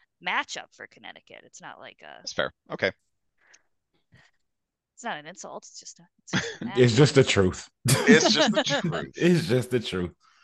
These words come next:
Speaker 3: Like, they don't have nothing for Jonquel.
Speaker 2: Yeah, I
Speaker 3: They
Speaker 2: think,
Speaker 3: don't
Speaker 2: I think you're right. I think it's gonna come down to, like, it, it, for Connecticut to win, it would have to be some real shooting luck.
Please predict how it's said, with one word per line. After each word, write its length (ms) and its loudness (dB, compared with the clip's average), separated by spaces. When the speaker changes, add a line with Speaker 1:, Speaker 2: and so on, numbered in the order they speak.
Speaker 3:
Like, 240 6
they 100 10
don't 160 6
have 220 4
nothing 260 2
for 80 -4
Jonquel. 420 0
Speaker 2:
Yeah, 140 8
I 120 8
Speaker 3:
They 20 2
Speaker 2:
think, 160 2
Speaker 3:
don't 20 2
Speaker 2:
I 100 4
think 220 2
you're 140 2
right. 100 6
I 60 2
think 140 0
it's 200 0
gonna 140 -2
come 160 0
down 160 2
to, 80 -2
like, 200 2
it, 520 0
it, 80 -16
for 100 -6
Connecticut 380 -2
to 80 -8
win, 160 -4
it 100 -4
would 140 -6
have 140 -2
to 80 -16
be 180 -8
some 360 -10
real 200 -8
shooting 340 -10
luck. 320 -12